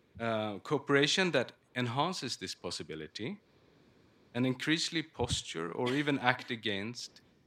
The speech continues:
initiatives that, uh, it understand as restraining. One term India has used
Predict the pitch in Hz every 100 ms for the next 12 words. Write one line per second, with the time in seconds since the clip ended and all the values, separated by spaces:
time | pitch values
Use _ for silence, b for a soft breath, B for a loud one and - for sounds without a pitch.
0 | _ 123 120 - 113 - 123 151 - -
1 | - - _ _ - - 123 120 - 107
2 | 107 104 123 117 113 113 - 101 98 95
3 | - - - - - - 107 - - 98
4 | 90 - 85 78 76 - _ _ - -
5 | - - - - - - - - _ B
6 | B B _ 135 208 226 185 156 131 135
7 | 131 120 113 110 117 131 139 -